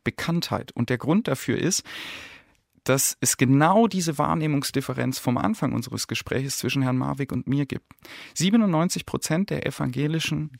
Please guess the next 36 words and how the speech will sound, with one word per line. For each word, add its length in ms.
Kirchenmitglieder 880
kommen 380
nicht 220
in 100
den 140
Gottesdienst. 580
Das 140
heißt, 200
sie 200
hören 420
keine 560
Predigten 640
an. 360
Also 180
sie 220
hören 380
keine 260
Bibelinterpretation. 1200
Sie 220
hören 420
keine 300
theologischen 640
Texte 420
an, 180
sondern 260
sie 100
könnten 440
diese 260
nur 360
erfahren, 760
wenn 140
sie 120
medial 540
vermittelte 580
Persönlichkeiten 920
sehen. 300